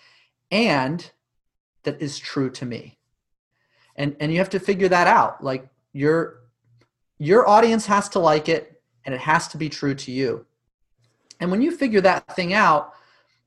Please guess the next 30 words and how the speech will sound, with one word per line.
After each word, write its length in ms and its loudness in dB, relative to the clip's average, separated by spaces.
the 120 -2
last 320 4
step 360 2
is, 420 0
how 280 4
do 80 2
you 180 0
represent 720 0
that, 340 2
and 120 -6
how 160 2
do 80 -2
you 460 -2
communicate 600 -2
that 320 2
in 100 -2
a 60 0
way 240 2
that's 280 -6
not 520 0
like 240 -4
anyone 380 -2
else 500 -14
is 140 -12
already 320 -8
doing 260 -14
it, 140 -20
that's 220 -6
not 440 2
literal? 520 -4